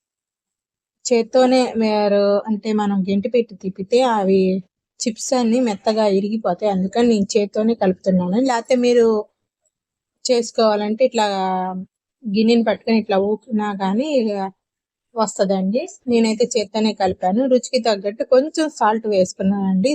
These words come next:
సాల్ట్ వేసుకొని కారం కూడా వేసుకోవాలండి. నేనైతే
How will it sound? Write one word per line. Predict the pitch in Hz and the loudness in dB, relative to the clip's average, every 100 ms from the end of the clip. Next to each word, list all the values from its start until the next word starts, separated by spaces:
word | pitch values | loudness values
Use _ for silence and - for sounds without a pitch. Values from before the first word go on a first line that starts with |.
| - | 0
సాల్ట్ | 220 220 226 | 0 0 0
వేసుకొని | 208 190 - 226 277 220 | 0 -2 -2 -2 0 0
కారం | 202 208 196 | 0 -2 -2
కూడా | 208 233 | -2 0
వేసుకోవాలండి. | 190 175 - 196 180 180 180 185 294 320 _ _ - _ 247 | 0 -2 -2 -4 -2 -4 -6 -2 -2 -4 _ _ -20 _ -2
నేనైతే | 233 226 220 | 0 0 0